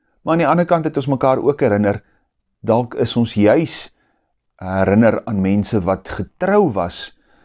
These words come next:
betroubaar was, by ons gestaan het deur dik en dun. Ek het toe somme gewonder,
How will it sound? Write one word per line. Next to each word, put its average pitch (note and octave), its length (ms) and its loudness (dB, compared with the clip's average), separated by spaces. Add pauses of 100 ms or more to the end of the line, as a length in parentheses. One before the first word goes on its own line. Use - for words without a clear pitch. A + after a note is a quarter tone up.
(440)
betroubaar B2 840 0
was, F#2 320 -4
by C#3 280 -2
ons G3 200 -2
gestaan B2+ 460 -2
het A2+ 140 0
deur G2 260 -2
dik E2 200 -10
en D#2+ 120 -12
dun. B1+ 200 -16 (3250)
Ek G#3+ 200 -12
het B3 100 -4
toe G#3 120 -2
somme G3+ 280 0
gewonder, G2+ 600 0